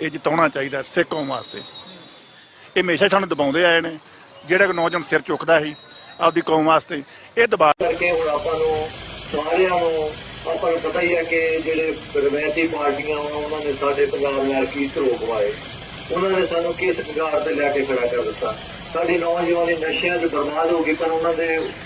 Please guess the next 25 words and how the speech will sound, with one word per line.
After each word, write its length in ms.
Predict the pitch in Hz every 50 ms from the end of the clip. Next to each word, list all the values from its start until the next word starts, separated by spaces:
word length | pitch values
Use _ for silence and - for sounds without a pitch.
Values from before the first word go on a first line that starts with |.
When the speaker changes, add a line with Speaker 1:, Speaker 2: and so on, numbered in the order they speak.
| - - - - -
Speaker 2:
ਉਹਨਾਂ 200 | 170 185 196 196
ਦੇ 100 | 190 190 180
ਕੰਮ 220 | - 180 175 170
ਤੇ 120 | 170 185
ਕੋਈ 200 | 175 175 180 175
ਜੂ 180 | 160 170 165 165
ਨਹੀਂ 120 | 170 170
ਸਕਦੀ 380 | 165 165 160 160 160 160 156 160
ਕਿ 140 | 160 170 151
ਸਾਡੀ 240 | 156 151 151 151 160
ਵੀ 120 | 170 170
ਕੋਈ 120 | 165 160 156
ਜ਼ਿੰਮੇਵਾਰੀ 440 | 147 147 147 147 147 147 147 147 147
ਬਣਦੀ 400 | 135 143 139 135 139 147 147 151
ਹੈ, 120 | 147 156
ਸਾਡੇ 280 | 147 147 143 139 143 139
ਬੱਚੇ 340 | 139 135 131 - 151 147
ਹੈ, 120 | 143 143 143
ਇਹਨਾਂ 260 | 147 151 147 151 147
ਵਾਸਤੇ 380 | 139 135 131 123 - 147 147 139
ਅਸੀਂ 140 | 135 135 135
ਕੋਈ 120 | 143 147
ਹੰਬੜਾ 300 | 135 135 131 127 135 135
ਮਾਰੀਏ, 460 | 135 135 131 131 127 131 131 127 135 143
ਕੋਈ 300 | - 160 147 143 139